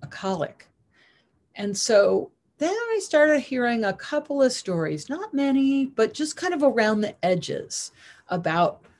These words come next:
Surefoot helping a horse with colic. And then one day,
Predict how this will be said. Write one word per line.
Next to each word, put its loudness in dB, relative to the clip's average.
Surefoot -2
helping -6
a -2
horse -4
with -10
colic. -8
And 2
then 4
one 4
day, 2